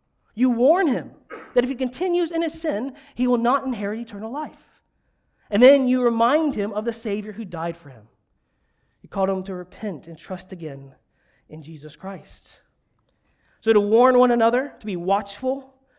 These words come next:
we must know the truth, we must know one another, we must speak the truth in love, and we must remember our reward. We must remember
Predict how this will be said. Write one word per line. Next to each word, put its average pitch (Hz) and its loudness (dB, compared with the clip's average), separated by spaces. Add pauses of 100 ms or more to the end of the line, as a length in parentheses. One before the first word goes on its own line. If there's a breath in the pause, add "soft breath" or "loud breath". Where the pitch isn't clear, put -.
(140)
we 202 -2
must 196 -2
know 220 6
the 254 -2
truth, 240 -6
we 196 -8
must 185 -6
know 240 6
one 240 4
another, 214 -2 (320 soft breath)
we 220 0
must 220 -4
speak 285 0
the 247 -6
truth 233 -6
in 185 -6
love, 156 -6 (580)
and 240 0
we 240 0
must 233 -2
remember 220 -2
our 185 -2
reward. 170 -2 (380)
We 196 -6
must 196 -4
remember 220 -2